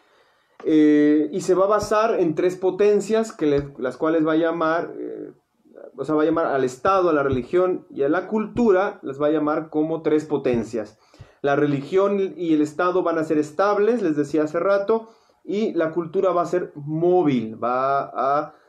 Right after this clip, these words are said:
transformarse continuamente. Muy bien. Eh, va a negar de entrada, desde el principio del material, que sea una filosofía de la historia. Esto es mañoso, esto es,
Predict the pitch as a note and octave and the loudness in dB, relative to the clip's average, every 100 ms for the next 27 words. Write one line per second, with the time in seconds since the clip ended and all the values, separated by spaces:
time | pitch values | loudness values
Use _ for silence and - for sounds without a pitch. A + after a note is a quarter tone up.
0 | _ D3 C#3+ C#3 - C3+ C3 D3 D3+ D3+ | _ 0 0 -2 0 0 2 0 0 0
1 | C#3+ C#3+ A#2+ A#2 C3 B2+ A2 G#2 F#2+ - | -4 -4 -6 -4 -2 0 -2 -4 -6 -12
2 | G2+ - - - C#3 A#2+ B2+ A2 G#2 - | -18 -18 -20 -20 -14 -6 -4 -4 -4 -6
3 | - _ _ - - - _ _ _ _ | -10 _ _ -20 -20 -20 _ _ _ _
4 | - E3+ F3 F3 F3 - - _ _ _ | 0 4 4 4 2 -2 -12 _ _ _
5 | _ _ _ _ _ _ - C#3+ G#3 A3 | _ _ _ _ _ _ -6 -2 2 4
6 | G3+ F3+ G3 A#3 - - C3+ C#3+ C#3 F#3+ | 4 2 2 -2 -6 -6 -2 0 0 0
7 | G#3 D3+ F#3 A#3 - - A#2+ A#2+ B2 D3 | 2 4 2 -2 -8 -4 -2 -2 -4 -4
8 | C3+ C3 A3 A#3 A3+ G#3 G3+ F#3+ F#3+ F3+ | -6 -4 -2 2 4 4 4 0 0 0
9 | E3+ E3+ F3 D#3+ F3+ F3+ F3+ E3 D3+ C#3 | 0 0 -2 0 0 2 0 0 0 0
10 | C#3+ D#3 E3 D3+ C3+ A#2 - A2+ A#2+ G3+ | -4 -2 0 2 0 -4 -4 -2 0 0
11 | G3+ A3+ G3 G3 A3+ A3 - D3+ D#3+ D#3+ | 0 0 0 2 2 0 0 -2 0 0
12 | F#3 | -4